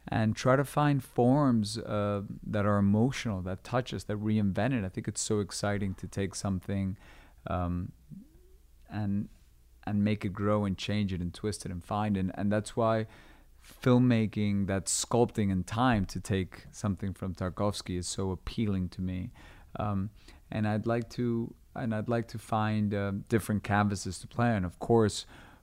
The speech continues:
working in the United States allows you a bigger canvas that, for example, Colombia,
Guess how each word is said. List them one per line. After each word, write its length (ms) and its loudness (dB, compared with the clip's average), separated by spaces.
working 320 6
in 60 8
the 60 4
United 140 2
States 360 0
allows 420 0
you 120 2
a 40 2
bigger 320 2
canvas 540 0
that, 120 -6
for 140 -4
example, 600 -2
Colombia, 640 2